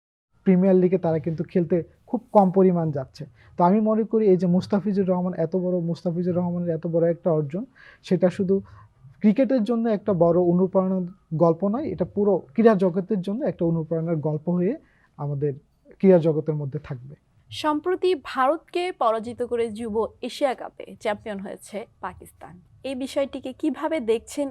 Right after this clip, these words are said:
Speaker 2: এবং ভারত যে পরাজিত হয়েছে, তাদের ভুলগুলা কি ছিল?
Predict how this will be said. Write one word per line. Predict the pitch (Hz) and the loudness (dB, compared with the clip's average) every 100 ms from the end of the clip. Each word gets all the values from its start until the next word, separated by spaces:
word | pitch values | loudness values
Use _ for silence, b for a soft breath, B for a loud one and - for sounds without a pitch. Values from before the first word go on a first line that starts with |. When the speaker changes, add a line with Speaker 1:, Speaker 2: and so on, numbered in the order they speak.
| - | -4
Speaker 2:
এবং | 262 214 175 190 | -4 -4 -6 -12
ভারত | - 240 302 302 | -8 -4 -4 -4
যে | 330 | -6
পরাজিত | 269 226 226 247 254 | 0 0 0 -4 -8
হয়েছে, | 254 294 285 - 185 | -4 -2 -4 -6 -12
তাদের | 180 214 226 | -8 -8 -8
ভুলগুলা | 226 311 285 277 247 | -6 -6 -6 -6 -10
কি | - 262 | -12 -16
ছিল? | - 208 | -14 -14